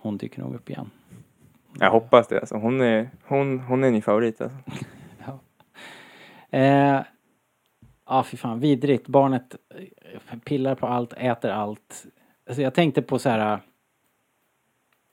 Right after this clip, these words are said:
Speaker 1: husdjur i största allmänhet, så här, hundar som äter sitt eget bajs och så kommer de hem och så
Speaker 2: Mm.
Speaker 1: slickar de en på munnen när de kommer hem, liksom.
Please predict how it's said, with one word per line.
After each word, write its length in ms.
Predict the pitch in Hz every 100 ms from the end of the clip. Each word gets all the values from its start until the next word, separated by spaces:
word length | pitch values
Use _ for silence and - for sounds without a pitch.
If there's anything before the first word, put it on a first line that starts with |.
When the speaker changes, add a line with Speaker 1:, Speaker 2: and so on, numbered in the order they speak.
| -
Speaker 1:
husdjur 500 | - 127 - - 123
i 20 |
största 320 | 110 113 -
allmänhet, 300 | 104 101 131
så 80 | -
här, 60 | 98
hundar 340 | 127 107 123
som 140 | - 113
äter 220 | 107 107
sitt 100 | -
eget 200 | 110 95
bajs 360 | 95 117 104 107
och 80 |
så 60 | -
kommer 160 | - 110
de 120 | 101
hem 240 | 104 107
och 60 | 98
så 60 | 151
Speaker 2:
Mm. 80 |
Speaker 1:
slickar 380 | 127 - 110 113
de 140 | 101 98
en 100 | 95
på 100 | 95
munnen 420 | 101 107 98 98
när 80 | 92
de 80 |
kommer 260 | 92 - 180
hem, 160 | - 151
liksom. 600 | 143 - 92 - - 101